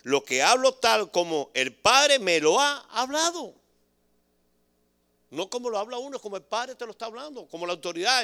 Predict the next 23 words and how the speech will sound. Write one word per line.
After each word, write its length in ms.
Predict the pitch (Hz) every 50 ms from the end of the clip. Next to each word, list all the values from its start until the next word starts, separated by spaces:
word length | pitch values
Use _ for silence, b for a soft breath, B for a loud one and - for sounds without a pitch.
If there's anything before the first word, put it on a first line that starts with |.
| 180
Nosotros 240 | 156 165 - - 196
tenemos 160 | 220 254 233
un 80 | 196 -
Padre 200 | - 240 240 226
espiritual 460 | - - 214 185 190 - 214 240 240
aquí 400 | 220 180 180 190 190 196 247 _ B B B B B B
y 80 | 160 160
nos 100 | 170 160
está 160 | 160 - 220
diciendo, 380 | 233 214 - 220 233 208 196
"Oye, 360 | 208 247 269 247 220 156 - b b b b b b -
este 460 | 170 214 254 240 - - 247 254 254
es 40 | 226
lo 160 | 233 226 -
que 160 | - 214 226
hay." 440 | 233 233 233 226 226 233 294 302 - - - - _ -
Y 100 | - -
tú 100 | - -
dices, 280 | 151 151 139 127 101 87 _ _ _ _ _ _ _ _ _
"Nah, 100 | 82 80 _ _ _ _ _ _ _ _
yo 100 | 90 113
para 180 | _ - _ _
acá." 80 | _